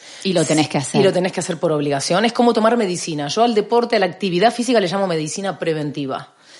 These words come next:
Speaker 2: Y creo que esto ya ha quedado muy claro.
Speaker 1: Me encantó. Medicina preventiva, es buenísimo. Es como la pastillita, eh, en vez de la pastillita que, que, bueno, yo por lo menos evito tomar cualquier cosa,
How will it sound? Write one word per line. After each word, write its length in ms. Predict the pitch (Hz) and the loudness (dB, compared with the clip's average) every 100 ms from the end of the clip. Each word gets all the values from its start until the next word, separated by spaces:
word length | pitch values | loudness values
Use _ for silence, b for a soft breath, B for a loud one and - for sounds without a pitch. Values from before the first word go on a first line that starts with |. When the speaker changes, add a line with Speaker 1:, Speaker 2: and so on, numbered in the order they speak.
| B B - | B B -6
Speaker 2:
Y 60 | |
creo 160 | 180 165 | 0 0
que 60 | |
esto 120 | 170 190 | 0 -4
ya 80 | |
ha 40 | 160 | 0
quedado 240 | 147 143 | 0 0
muy 120 | 135 135 | -2 -6
claro. 200 | 135 180 | -4 -2
Speaker 1:
Me 80 | 170 | 0
encantó. 640 | 160 165 165 165 208 202 185 | -2 -4 -6 -4 -2 -2 -2
Medicina 720 | 180 170 170 - 226 247 240 | -4 -4 -4 -2 0 2 2
preventiva, 580 | - 165 160 165 185 165 | 2 2 2 0 2 2
es 120 | 175 | 2
buenísimo. 720 | 202 185 190 - 151 139 131 - | 2 2 0 -2 0 0 0 -2
Es 140 | 180 | 0
como 320 | 233 208 196 B B B | 2 4 2 B B B
la 180 | 175 165 | -2 0
pastillita, 800 | 175 - 196 - 254 254 277 320 330 b b b b - | -2 -4 -2 0 0 4 2 2 -6 b b b b -2
eh, 440 | 190 185 180 180 | 2 4 4 2
en 120 | 185 | 2
vez 120 | 220 247 | 2 4
de 80 | |
la 80 | 247 | 4
pastillita 720 | 226 - 220 - 247 240 277 | 0 -2 -4 -2 -4 -2 -2
que, 200 | 214 165 | 2 0
que, 220 | 160 151 156 | 0 -4 -2
bueno, 220 | 151 139 | -2 -2
yo 120 | 165 | -2
por 120 | 170 | 0
lo 80 | 156 | 0
menos 260 | 165 170 - | 0 -2 0
evito 460 | 156 170 156 175 | 0 0 2 2
tomar 340 | 170 156 156 156 | 2 0 0 0
cualquier 380 | 160 151 175 170 | -2 0 0 4
cosa, 500 | 208 208 254 269 | 2 2 2 2